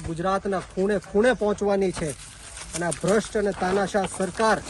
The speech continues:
જે રીતના ખેડૂતોની સાથે અન્યાય અને અત્યાચાર કરી રહી છે, એનો પડદો ફાશ કરવાની છે. ત્યારે જે આ કડદા પ્રથાને લઈને ખેડૂતોના હક અધિકાર અને ન્યાય માટે જે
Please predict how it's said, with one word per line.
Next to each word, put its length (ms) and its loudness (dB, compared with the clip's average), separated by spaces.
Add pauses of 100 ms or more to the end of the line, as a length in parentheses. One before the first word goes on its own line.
(440)
જે 160 6
રીતના 380 2
ખેડૂતોની 600 2
સાથે 240 0
અન્યાય 420 0
અને 140 0
અત્યાચાર 560 -2
કરી 260 0
રહી 240 -2
છે, 80 -2
એનો 160 -2
પડદો 360 -4
ફાશ 320 -2
કરવાની 440 -2
છે. 140 -6
ત્યારે 340 -2 (580)
જે 120 -4
આ 160 -4
કડદા 320 0
પ્રથાને 460 2
લઈને 280 2 (840)
ખેડૂતોના 560 0
હક 200 -2
અધિકાર 400 -2
અને 180 -2
ન્યાય 340 -2
માટે 220 -4
જે 120 -4